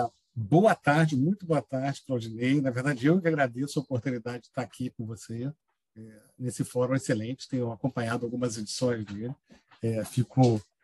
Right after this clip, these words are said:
lisonjeado de estar aqui, já acompanhei grandes conteúdos aí, espero que, que seja uma, um bom painel esse aqui,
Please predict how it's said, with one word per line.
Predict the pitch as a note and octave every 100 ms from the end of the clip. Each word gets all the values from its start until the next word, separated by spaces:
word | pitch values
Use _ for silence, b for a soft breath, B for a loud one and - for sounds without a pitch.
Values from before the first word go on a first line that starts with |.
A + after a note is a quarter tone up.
| _
lisonjeado | B2+ B2 D3 B2 B2+ C3
de | -
estar | C3
aqui, | A#2+ - C3+ D3
já | B2
acompanhei | B2+ C3 C3 C3+
grandes | A#2+ A#2 D3 F#3 -
conteúdos | C#3+ B2+ B2 B2+ B2+ G#2+
aí, | A2
espero | B2+ - B2+ -
que, | - C3 B2 A#2 _
que | B2 A#2 C3
seja | A2+ B2+ A2+
uma, | A#2+ A#2+ A2+ b b b _ C#3+ -
um | D3+
bom | B2+ E3 D#3+
painel | D3 C3 B2+ C3+ C3
esse | C3 -
aqui, | C3+ - G#2+